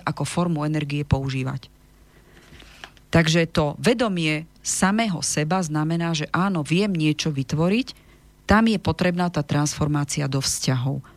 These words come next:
Pretože len o tej hmote celý svet nie je.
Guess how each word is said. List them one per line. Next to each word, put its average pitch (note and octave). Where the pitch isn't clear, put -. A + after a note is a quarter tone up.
Pretože F#3+
len G3
o E3
tej C3+
hmote D#3
celý D3+
svet -
nie C#3+
je. C#3+